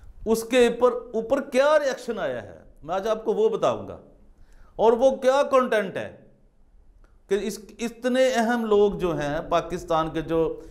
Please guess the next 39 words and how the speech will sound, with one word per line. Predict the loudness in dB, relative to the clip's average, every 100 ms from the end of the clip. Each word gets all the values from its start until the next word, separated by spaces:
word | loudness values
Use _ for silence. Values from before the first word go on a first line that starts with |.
| -8
ए, | 2 4 4 2 -2 -2
खुद | 0
बने | 2 2 2
हुए | 2 2
हैं, | 2
बड़े | 4 4 4 2 -4 -12
नाम | -6 2 4 4
नहाद, | 0 0 0
बड़े | -2 -4 -2
अहम | -2 -2
बने | -4 -4 -4
हुए | -4
हैं, | -6 -8 -14 -18 -6
वो | -2 -2
क्या | -2
कह | -6 -8
रहे | -8 -12
हैं। | -14 -18 -20 -20 -20 -6
और | 2 2
इफ्तिखार | 2 -2 -4 2 4 4
ठाकुर | 2 -4 -4 -6
को | -4 -4
उन्होंने | -4 -6 -8
क्यों | -6 -6 -4 -8 -12 -12 -4
आगे | -2 0 -2
निशाना | -2 -2 -2 0 -2 -4 -12 -8 -4
रख | -4 -4
लिया | -8 -6 -8
है, | -10 -18 -16
हम | -4 -2
आज | 0
आपको | -2 -4 -6
ये | -6 -6
बताएंगे। | -6 -10 -12 -14 -18 -20 -20 -20 -16 0
और | 2 2
ये | 0 2 2
भी | 0
बताएंगे | 0 2 0 0 -6 -6 -12 -20 -20 -20 _ -20 _ -4
कि | 2 4 4 2 0